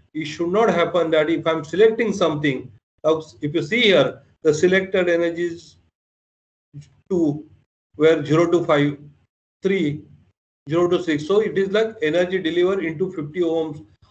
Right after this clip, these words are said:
How much it is delivered? We have to see, and there is a plus to fif-, uh, minus fifteen percent,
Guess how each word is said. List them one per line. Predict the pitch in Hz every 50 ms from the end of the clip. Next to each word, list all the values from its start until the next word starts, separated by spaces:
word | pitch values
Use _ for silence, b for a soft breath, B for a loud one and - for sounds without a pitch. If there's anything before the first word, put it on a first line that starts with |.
| _ _ -
How | 147 156 175
much | 190 220 226 214
it | 214 190 -
is | 180 165
delivered? | 147 135 139 139 156 151 151 143 135 131 - - - - _ _ _ _ _ _ _ _ _ _ _ _ _ _ _ _ _ _ _ _ _ _ _
We | 143 147 175 165 143
have | - 139 156 180 185
to | 208 196 -
see, | - 190 185 180 - - - _ _ _ _ _ _ _ _ _ _ _ _
and | - 147 156 190 220 220 208
there | 160 160 160
is | 160
a | 180 175 -
plus | - 175 190 185 190 -
to | 208 190 -
fif-, | 175 147 147 - -
uh, | 156 147 143 151 156 156 151
minus | 151 151 151 143 151 165 180 165 -
fifteen | - 151 147 165 175 170 165
percent, | 170 165 165 - 170 165 160 160 -